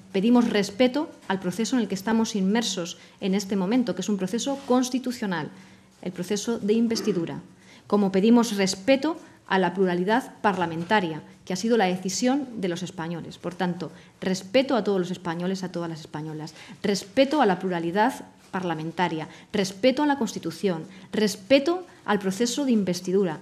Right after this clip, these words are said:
y respeto también a la fiesta nacional. Creo que en ese ámbito, en el del respeto, todos saldríamos ganando, también el Partido Popular,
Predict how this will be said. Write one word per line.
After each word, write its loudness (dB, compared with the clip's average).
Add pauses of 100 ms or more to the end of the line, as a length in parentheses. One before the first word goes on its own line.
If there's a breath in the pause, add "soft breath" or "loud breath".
y 2
respeto -2
también 2 (360 loud breath)
a -2
la 0
fiesta -2
nacional. -6 (340 loud breath)
Creo 4
que 2
en 4
ese 2
ámbito, 0 (280)
en -2
el -4
del -2
respeto, -2 (480 loud breath)
todos 2
saldríamos 2
ganando, -6 (200)
también 2 (160)
el -2
Partido -2
Popular, -2